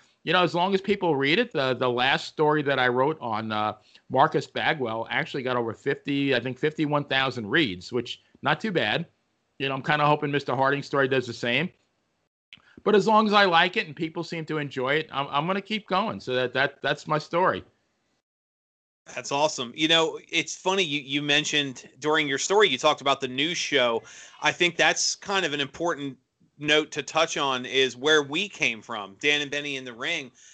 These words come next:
Speaker 2: And, uh, for those that, that don't know, I mean, we've, we reference shows that, that haven't, uh, apparently hadn't happened or aren't on our n-,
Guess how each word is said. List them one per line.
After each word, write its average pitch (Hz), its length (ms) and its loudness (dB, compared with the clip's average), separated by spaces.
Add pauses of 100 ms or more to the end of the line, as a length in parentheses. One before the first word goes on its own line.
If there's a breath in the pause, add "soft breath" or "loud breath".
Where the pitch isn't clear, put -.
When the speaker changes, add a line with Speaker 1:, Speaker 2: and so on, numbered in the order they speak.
(380 loud breath)
Speaker 2:
And, 139 380 -2 (180)
uh, 127 260 0
for 151 160 -4
those 151 460 2
that, 151 220 -4
that 147 200 -2
don't 151 220 0
know, 151 180 2
I 147 40 0
mean, 127 140 -2
we've, 131 200 -4
we 135 220 -4
reference 147 640 2 (140)
shows 147 540 2
that, 131 220 -4
that 120 100 -6
haven't, 131 380 -2 (100)
uh, 123 140 -4 (140)
apparently 143 480 -2
hadn't 139 240 -2
happened 139 460 -2
or 120 340 -4
aren't 135 240 0
on 123 180 -2
our 135 180 4
n-, 123 200 -8